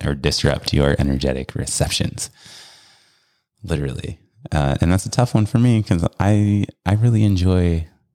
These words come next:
the gym. I do. Uh, so I am, I am working on some programs and some ideas that help me balance that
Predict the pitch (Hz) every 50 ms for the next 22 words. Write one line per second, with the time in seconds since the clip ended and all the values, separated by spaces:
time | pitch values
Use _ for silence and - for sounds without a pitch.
0 | _ _ _ _ _ _ - - - - 76 - - - 76 67 67 - - -
1 | - - 82 80 78 - 71 67 69 - - - - _ _ _ _ _ _ _
2 | _ _ _ _ _ - 78 73 73 73 73 73 - - - 85 - - 92 95
3 | 95 92 92 92 87 - - _ - 85 87 87 87 85 85 - 85 82 80 80
4 | 78 - - - - - 76 76 71 73 71 71 73 73 - 73 71 - - 73
5 | 73 71 71 69 71 73 73 73 69 71 - - - - - - - - 73 78
6 | 76 71 - 78 104 117 123 120 98 85 76 - - - 71 - - - -